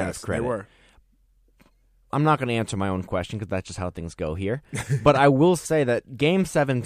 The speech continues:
Speaker 2: especially in the N B A, are where legends are made.
Speaker 1: True.
Speaker 2: And I looked at this game going into it as the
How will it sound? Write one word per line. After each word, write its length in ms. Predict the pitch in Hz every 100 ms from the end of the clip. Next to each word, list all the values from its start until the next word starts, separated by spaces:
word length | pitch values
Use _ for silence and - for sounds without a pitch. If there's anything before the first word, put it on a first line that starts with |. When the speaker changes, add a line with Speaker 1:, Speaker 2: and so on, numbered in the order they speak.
| -
Speaker 2:
especially 540 | 113 - 151 160 147
in 80 | 131
the 140 | 123 110
N 160 | 107
B 160 | 101 95
A, 140 | 95
are 120 | 85
where 260 | 92 95 98
legends 400 | 92 95 92 95
are 200 | - 87
made. 380 | 85 80 - -
Speaker 1:
True. 140 | - 131
Speaker 2:
And 100 | 135
I 40 |
looked 200 | 160 180
at 100 | 170
this 140 | 147 131
game 260 | 123 117
going 260 | 107 101 95
into 320 | 95 90 95
it 140 | 90 -
as 360 | 95 87 82 76
the 300 | 95 95 90